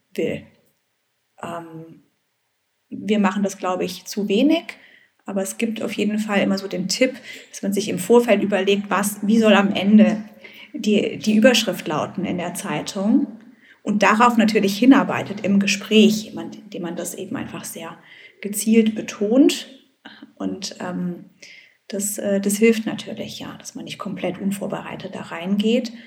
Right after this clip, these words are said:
Und das Zweite ist dann aber auch, bei GetSafe sind das, wie gesagt, einfach auch Beziehungen, die entstanden sind.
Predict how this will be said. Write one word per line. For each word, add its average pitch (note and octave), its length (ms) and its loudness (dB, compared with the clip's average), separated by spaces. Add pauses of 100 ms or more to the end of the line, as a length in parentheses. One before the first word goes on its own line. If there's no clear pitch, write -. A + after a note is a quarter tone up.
(880)
Und G#3 180 0
das - 140 0
Zweite G#3 500 2
ist - 300 -2
dann F#3+ 200 0
aber A3 360 2
auch, G#3+ 460 -2 (500)
bei F3 120 -6
GetSafe G3+ 420 0
sind A3+ 260 4
das, A3 160 2
wie G#3+ 100 0
gesagt, G3 400 -2
einfach F3 300 -6
auch - 160 -6
Beziehungen, A3+ 560 2
die G#3+ 100 4
entstanden G#3+ 560 -2
sind. G#3+ 280 6